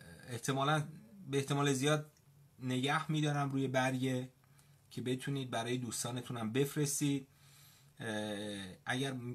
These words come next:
برای شما <clears throat> مفید بوده باشه، می‌تونه برای دیگرانم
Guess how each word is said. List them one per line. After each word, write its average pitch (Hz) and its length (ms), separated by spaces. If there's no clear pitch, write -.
برای 110 240
شما 127 480
<clears throat> - 300
مفید 123 420
بوده 120 260
باشه، 131 500
می‌تونه 151 400
برای 120 280
دیگرانم 127 760